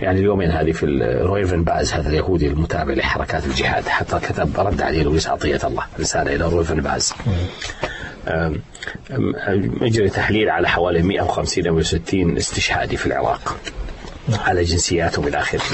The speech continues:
Speaker 1: فوجد أنه أكثر من ستين في المائة منهم من الجزيرة العربية. طبعًا استخدم هذه للتطبيل والتزمير ضد ال-،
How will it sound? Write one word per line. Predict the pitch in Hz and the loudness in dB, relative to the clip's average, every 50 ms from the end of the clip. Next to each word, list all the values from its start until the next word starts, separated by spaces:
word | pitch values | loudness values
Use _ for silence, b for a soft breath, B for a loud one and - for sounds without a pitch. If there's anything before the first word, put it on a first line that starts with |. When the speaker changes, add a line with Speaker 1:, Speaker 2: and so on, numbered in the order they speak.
| B B B B B B B B B B | B B B B B B B B B B
Speaker 1:
فوجد | - 120 120 - 107 208 | -2 0 2 4 4 4
أنه | 101 - 101 | 4 4 2
أكثر | - - - - | 0 0 0 0
من | 85 | 0
ستين | - - - - 123 104 | 0 0 0 0 0 0
في | 98 | 2
المائة | 95 95 101 101 101 | 2 2 2 2 2
منهم | 104 98 95 95 | 2 2 2 4
من | 90 90 | 4 4
الجزيرة | 85 80 85 85 87 - 76 | 4 4 4 2 2 2 2
العربية. | 76 76 - - 71 71 67 - - - - - - - - | 2 2 0 0 0 0 0 0 -2 -4 -8 -10 -12 -8 -4
طبعًا | - - 92 92 | -2 0 0 0
استخدم | - - 107 95 87 87 87 | 0 0 0 2 2 2 2
هذه | 90 90 82 | 2 2 2
للتطبيل | 78 71 71 - - - - 82 82 82 | 0 0 -2 -2 -4 -4 0 2 2 2
والتزمير | 80 76 - - 80 78 78 80 78 | 2 2 0 0 0 0 0 0 0
ضد | - - 80 73 - | 0 -2 -2 -2 -2
ال-، | 71 69 67 65 101 - - - | -2 -2 -2 -2 -4 -4 -4 -6